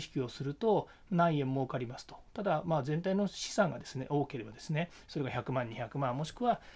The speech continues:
えー、それ以上の単位でですね、やっぱり、あの、お金が戻ってくるとか、もう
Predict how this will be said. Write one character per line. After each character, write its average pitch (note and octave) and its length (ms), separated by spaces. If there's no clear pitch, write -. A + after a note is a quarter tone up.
え A#2 540
ー、 - 40
そ D#3 100
れ C3+ 80
以 D#3 60
上 G3+ 120
の D#3+ 80
単 D3 280
位 A2+ 40
で A2 100
で A2+ 80
す - 120
ね、 C3+ 260
や D#3 80
っ - 20
ぱ F3+ 80
り、 C3+ 180
あ B2 100
の、 A2 320
お C3 120
金 C3 180
が A#2+ 180
戻 C3 180
っ D3+ 40
て - 80
く - 100
る A2 80
と C3+ 100
か、 - 160
も B2 340
う - 40